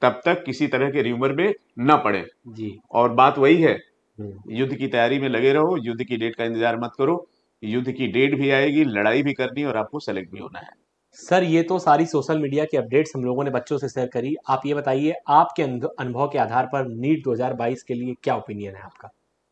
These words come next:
Speaker 1: अ, अंकित सर, मुझे ऐसा लगता है, जैसा कि फिर से कहेंगे, हम एनटीए के डायरेक्टर तो हैं नहीं, लेकिन मुझे ऐसा लगता है
Speaker 2: जी।
Speaker 1: कि नोटिफिकेशन तो नेक्स्ट वीक या नहीं आएगा तो उसके नेक्स्ट वीक में जरूर आ जाएगा।
Speaker 2: अच्छा।
Speaker 1: पॉइंट नंबर वन।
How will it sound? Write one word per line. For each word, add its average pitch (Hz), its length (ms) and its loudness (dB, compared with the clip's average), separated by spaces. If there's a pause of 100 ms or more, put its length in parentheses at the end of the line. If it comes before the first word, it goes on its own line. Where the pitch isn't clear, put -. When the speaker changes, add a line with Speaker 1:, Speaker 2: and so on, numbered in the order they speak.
(260)
Speaker 1:
अ, - 220 -2
अंकित 170 300 2
सर, 190 320 4
मुझे 151 200 2
ऐसा 165 280 4
लगता 160 320 4
है, 165 240 0 (260)
जैसा 139 300 0
कि 160 80 -2
फिर 156 180 -2
से 123 140 -6
कहेंगे, 143 260 -2
हम 147 160 -2
एनटीए 127 240 -2
के 143 80 2
डायरेक्टर 131 360 0
तो 135 120 -2
हैं 135 80 -2
नहीं, 139 100 -2
लेकिन 139 200 -2
मुझे 127 160 0
ऐसा 139 220 0
लगता 117 320 -2
है 143 160 -6 (140)
Speaker 2:
जी। 104 180 -6 (340)
Speaker 1:
कि 170 400 -2
नोटिफिकेशन 139 840 -2
तो 165 320 -2
नेक्स्ट 147 320 -4
वीक 151 200 0
या 147 440 4 (200)
नहीं 127 300 0
आएगा 147 220 2
तो 143 100 -2
उसके 135 180 -6
नेक्स्ट 127 260 -4
वीक 127 140 -6
में 131 80 -6
जरूर 104 240 -2
आ 92 80 -2
जाएगा। 82 360 -6 (120)
Speaker 2:
अच्छा। - 240 -6
Speaker 1:
पॉइंट 131 160 2
नंबर 110 180 -2
वन। 92 200 -6